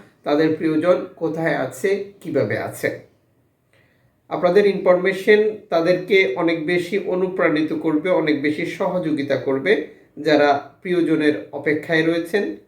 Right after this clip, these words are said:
দীর্ঘদিন থেকে। আপনারা জানেন যে বর্তমান সময়ে বিভিন্ন এলাকা ব্যবহার করেই অভিবাসীরা ইউরোপে প্রবেশ করার চেষ্টা করছে, যা ধারাবাহিকভাবে অব্যাহত রয়েছে। তবে সাম্প্রতিক দিনগুলোতে আফ্রিকার বিভিন্ন দেশ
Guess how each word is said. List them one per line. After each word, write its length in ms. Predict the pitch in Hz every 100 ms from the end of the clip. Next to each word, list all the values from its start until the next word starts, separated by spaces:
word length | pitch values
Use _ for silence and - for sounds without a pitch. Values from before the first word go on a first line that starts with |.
| 147
দীর্ঘদিন 480 | 143 123 127 120 104
থেকে। 220 | 113 - - _ _ _ _ _ _ _ _ _ _ _ _ 156
আপনারা 260 | 151 170
জানেন 300 | 170 151 123
যে 260 | 165 180 - - _ _ _
বর্তমান 440 | 156 156 180 185 185
সময়ে 320 | 202 190 190
বিভিন্ন 500 | 156 160 175 175 170
এলাকা 340 | 160 151 160
ব্যবহার 420 | 147 139 151 165
করেই 500 | 165 180 185 185 185 -
অভিবাসীরা 600 | 147 151 151 151 160 165
ইউরোপে 480 | 139 143 147 156 151
প্রবেশ 320 | 135 135 -
করার 280 | 135 131 -
চেষ্টা 260 | 131 131
করছে, 520 | 131 - - 180 - -
যা 240 | 131 123
ধারাবাহিকভাবে 880 | 117 123 123 135 143 143 151 175 196 - _ _ _ _ _ _ _ _ _ _ _ _ _ -
অব্যাহত 400 | 151 160 175 -
রয়েছে। 360 | 180 185 190
তবে 300 | 202 165 165
সাম্প্রতিক 760 | 165 160 160 190 196 196 - 180
দিনগুলোতে 840 | 180 175 180 180 - 196 185 -
আফ্রিকার 500 | 151 151 185 175 180
বিভিন্ন 380 | 156 151 160 170
দেশ 220 | 165 170